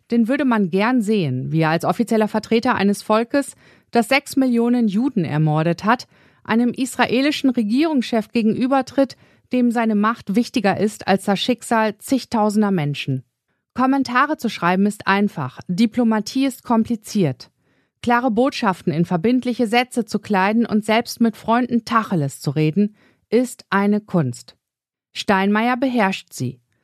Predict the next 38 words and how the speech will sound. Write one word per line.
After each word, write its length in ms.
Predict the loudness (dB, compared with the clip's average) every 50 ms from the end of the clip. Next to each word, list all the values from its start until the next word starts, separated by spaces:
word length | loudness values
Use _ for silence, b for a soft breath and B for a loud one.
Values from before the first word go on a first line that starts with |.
| _ _ _ _ _ _ 0
Gestern 340 | 0 0 0 0 0 0
Abend 360 | 2 0 0 0 0 0 0 0
beim 180 | 0 0 0
Bankett 420 | 0 0 -2 -2 0 -2 -2 0 0
im 120 | -2 -2
Schloss 280 | 0 0 0 0 0 0
Bellevue 460 | 0 0 0 0 0 0 0 0 -2 0
gab 240 | 0 0 0 0 0
er 80 | 0
dem 180 | 0 0 0 0
israelischen 680 | -2 -4 -4 -4 -2 0 0 0 0 0 0 0 0 0
Staatspräsidenten 960 | 0 0 0 0 0 -2 -6 -4 -2 -2 0 0 0 0 0 0 0 0 -2
Herzog, 580 | 0 0 0 0 -2 -2 0 0 0 0 -2 b b b b b b b b -4 0
den 140 | 0 0
er 120 | 0 0 0
einen 220 | 0 0 0 0
Freund 360 | -2 -2 0 0 0 0 0
nennt, 360 | 0 0 0 0 0 -2 -4 -12 _ 0
die 120 | 0 0 0
folgenden 500 | 2 0 0 2 2 2 2 2 0 0
Sätze 340 | -2 -4 -4 -4 -4 -2 -2
mit 220 | -2 -2 -2 -2
auf 180 | -2 -2 -2 -2
den 260 | 0 0 0 2 0
Weg. 360 | -2 -4 -4 -6 -12 -20 -20 _ _ _ _ _ _ _ _ _ _ _ _ _
„Die 220 | -2 0 0 0
Feinde 400 | 2 0 0 0 0 0 -2 -2
Israels 840 | -2 -2 -2 -2 -4 -4 -4 -4 -2 -2 -4 -4 -4 -6 -10 -16 -20 _ _
halten 400 | -4 0 0 0 2 2 0 0
sich 200 | 0 0 0 0
nicht 380 | 0 2 0 0 -2 -6 -4 0
an 160 | 0 2 2
Regeln, 580 | 2 2 0 2 0 0 0 0 -2 -4 -6 -4 -2
aber 420 | 0 0 0 0 -2 -4 -6 -6
wir 280 | -4 -4 -2 0 2 2
müssen 320 | 2 0 0 -2 -4 -4
es 180 | -4 -4 -6 -6
tun. 400 | -2 0 0 0 0 -2 -4